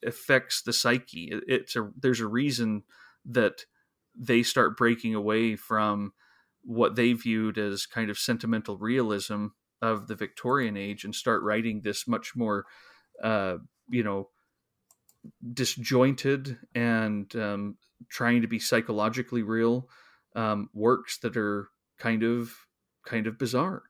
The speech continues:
The, and, and they're doing it at the same time. And, and they're not the only ones, and they aren't even,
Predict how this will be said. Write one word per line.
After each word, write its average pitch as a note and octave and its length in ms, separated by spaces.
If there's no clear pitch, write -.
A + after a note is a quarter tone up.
The, A#2 440
and, A#2+ 160
and D3+ 140
they're D3 120
doing C3 260
it B2 60
at - 120
the A2+ 60
same G#2 280
time. B2 440
And, A2+ 560
and D3 120
they're E3+ 120
not C3 160
the B2+ 120
only B2+ 200
ones, C3 320
and A2+ 100
they A2+ 80
aren't A#2+ 240
even, A2 300